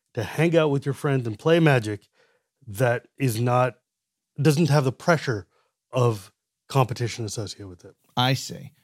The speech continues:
Speaker 2: Okay, but don't Commander players, casual Commander players, play to win? I mean, I don't play competitive E D H, but when I sit down to play Commander, I play to win.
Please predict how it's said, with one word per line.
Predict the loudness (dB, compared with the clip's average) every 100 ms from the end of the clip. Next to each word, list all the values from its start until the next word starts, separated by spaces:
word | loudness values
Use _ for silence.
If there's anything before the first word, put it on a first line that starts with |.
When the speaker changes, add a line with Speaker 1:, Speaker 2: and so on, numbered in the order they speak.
| _ -2
Speaker 2:
Okay, | 0 0
but | 2 2
don't | 4 2 -2 _
Commander | -4 0 0 0 -2
players, | -4 0 2 2 0 -6 -2
casual | -2 0 -4
Commander | -4 -4 -2 -4
players, | 0 2 0 -4
play | _ -2 0
to | 0
win? | 0 0 2
I | 4
mean, | 4
I | 4 2
don't | 0
play | -2 2 2 2 -8 _ _
competitive | 2 4 2 0 0
E | -2
D | 0 2
H, | 2 2 -4 -10 -10 -14 _ 2
but | 2 0 -6
when | -2 2
I | 2
sit | 0 -2
down | 0 2 2 0 -2
to | -10
play | -2 -2
Commander, | 0 0 0 2 0
I | -2
play | -2 -4
to | -4 -6 -6
win. | -4 -2 0 0